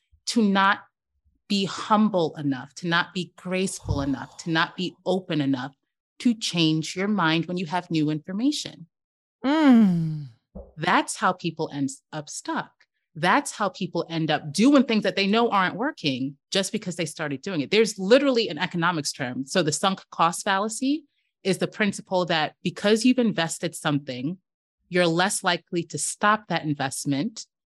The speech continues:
Speaker 1: because you don't want it to seem like that investment was for nothing. For example, in real life, when people say,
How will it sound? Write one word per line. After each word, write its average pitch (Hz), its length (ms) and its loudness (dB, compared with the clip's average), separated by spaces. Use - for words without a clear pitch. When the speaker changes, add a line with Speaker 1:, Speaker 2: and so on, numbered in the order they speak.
Speaker 1:
because 175 300 2
you 175 80 2
don't 170 200 2
want 156 240 2
it - 200 -4
to 165 100 -6
seem 147 300 -2
like 143 160 -2
that 139 160 -4
investment 143 500 -8
was 139 120 -10
for 139 140 -6
nothing. - 480 -10
For 185 120 2
example, 165 520 -2
in 147 100 0
real 139 160 -2
life, - 220 -14
when 185 220 2
people 214 380 0
say, 175 460 0